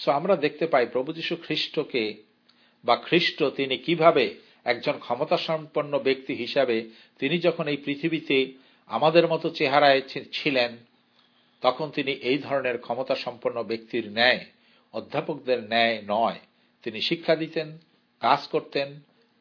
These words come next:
ক্ষমতাপন্ন বাক্য তিনি ব্যবহার করতেন, এবং মানুষ তাতে আশ্চর্য হইত, এবং অনেকে তার উপর বিশ্বাস করেছে, এবং অনেকে তার গৌরব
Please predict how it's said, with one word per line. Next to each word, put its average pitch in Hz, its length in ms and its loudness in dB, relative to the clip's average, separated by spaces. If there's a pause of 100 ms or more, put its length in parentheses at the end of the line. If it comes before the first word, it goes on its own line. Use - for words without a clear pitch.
(120)
ক্ষমতাপন্ন 135 680 2
বাক্য 123 440 4
তিনি 139 220 -2
ব্যবহার 135 400 4
করতেন, 139 460 -6 (680)
এবং 123 400 4 (300)
মানুষ 139 400 0
তাতে 135 200 2
আশ্চর্য 139 480 -6
হইত, 131 260 -2 (560)
এবং 123 200 0
অনেকে 151 580 0 (240)
তার 123 180 4
উপর 120 200 2
বিশ্বাস 139 460 -2
করেছে, 127 580 -4 (320)
এবং 120 220 2
অনেকে 131 560 2 (140)
তার 117 160 2
গৌরব 151 380 6